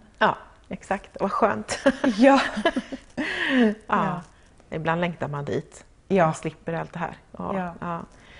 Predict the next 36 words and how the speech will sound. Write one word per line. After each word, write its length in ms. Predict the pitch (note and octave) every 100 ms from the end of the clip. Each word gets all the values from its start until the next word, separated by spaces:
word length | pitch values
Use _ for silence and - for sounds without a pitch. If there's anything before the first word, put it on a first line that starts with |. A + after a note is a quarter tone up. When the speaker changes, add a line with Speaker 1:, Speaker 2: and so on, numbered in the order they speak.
| - - - -
Speaker 1:
Men, 420 | F#3 F3+ E3+ E3+
eh, 140 | E3 F3
vi 80 |
lever 260 | G3+ C4 D4
här 200 | G3 D#3
och 80 | D3+
nu 260 | D3 A#3 F4+
Speaker 2:
Ja. 180 | G3 C#4+
Speaker 1:
och 80 | F3
vi 80 | F#3+
har 220 | G3 E3+
alla 280 | - F#3 D#3+
möjligheter. 720 | D#3 D#3 C#3+ D3+ D3 - A3 E4 - _ _ -
Speaker 2:
Ja. 260 | F#3+ F3 E3
Speaker 1:
Vi 240 | E3 E3+
har 520 | F#3+ F#3+ G#3 A3 G#3+ - - - -
vår 220 | - -
pappas 400 | E3+ F#3 - D#3
D 120 | E3
N 100 | D#3+
A 240 | D3+ E3+ E3+ - - -
Speaker 2:
Yes. 380 | F3+ - - - -
Speaker 1:
i 100 | -
vårt 160 | D#3 D3
blod. 260 | C#3+ G#3 E4+ - - - - -
Speaker 2:
Ja. 80 | F#3 F3+ - _ _ -
Speaker 1:
Och 260 | F3 E3
vi 80 | E3+
kan 240 | E3 F3
verkligen 340 | E3 E3 D3+ D3
tränas 720 | - F#3+ E3+ D#3+ F#3 G#3+ -
i 240 | - - -
att, 500 | - - _ - - _ _ _ _ _
att, 400 | - D3+ F3+ E3
Speaker 2:
Mm. 120 | E3 -
Speaker 1:
eh, 60 | -